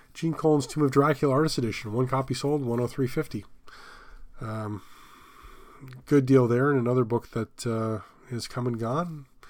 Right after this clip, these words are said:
Gil Kane's The Amazing Spider-Man Artist Edition.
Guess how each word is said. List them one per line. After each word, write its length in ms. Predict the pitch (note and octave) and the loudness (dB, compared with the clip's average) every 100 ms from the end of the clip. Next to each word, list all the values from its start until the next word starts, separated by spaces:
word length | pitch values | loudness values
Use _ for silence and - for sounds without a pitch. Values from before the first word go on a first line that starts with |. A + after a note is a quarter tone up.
| - - - - - - - _ - | -20 -20 -20 -20 -20 -20 -20 _ -4
Gil 180 | - G#3 | 2 2
Kane's 360 | - G#3 A3 E3+ | 4 4 6 4
The 80 | |
Amazing 320 | D3 D#3 C#3+ C#3+ | 4 2 2 -2
Spider-Man 360 | D#3 C#3+ C3+ | 2 4 4
Artist 240 | B2+ B2 B2 | 4 2 0
Edition. 420 | A2 - A2 | -4 -6 -8